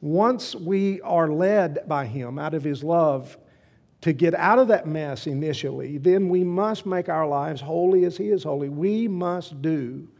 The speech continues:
God's will. There are a number of Psalms that speak to this. When I was getting ready for the lesson, I was just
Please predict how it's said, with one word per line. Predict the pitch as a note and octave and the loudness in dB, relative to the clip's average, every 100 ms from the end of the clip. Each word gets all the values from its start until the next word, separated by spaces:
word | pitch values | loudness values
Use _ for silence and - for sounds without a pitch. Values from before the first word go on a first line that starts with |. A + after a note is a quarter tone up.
| _ _ _ - | _ _ _ -6
God's | D3+ D3+ C#3 | 0 0 0
will. | D#3 F#3+ E3 C3 | 0 2 2 0
There | A#2+ C#3 | -6 -8
are | |
a | C3+ | -6
number | D3 F#3+ F#3 D#3+ | -2 0 0 -2
of | - | -2
Psalms | - F3 E3+ D#3+ C3+ | 0 4 4 2 -4
that | - | -10
speak | - - F#3+ F#3 | -6 0 0 -2
to | C#3+ | -6
this. | A#2+ B2+ B2 - C#3 | -6 -6 -10 -14 -14
When | C3 | -10
I | C3 | -10
was | A#2+ | -8
getting | C3+ D3+ D3 | -6 -6 -4
ready | D3+ D#3+ D#3 | 0 0 0
for | D3+ | -4
the | C#3 | -4
lesson, | D3 E3+ E3+ C#3+ A#2+ | -2 -2 -2 -6 -8
I | C3+ | -8
was | C3 | -8
just | D3 D3 | -8 -10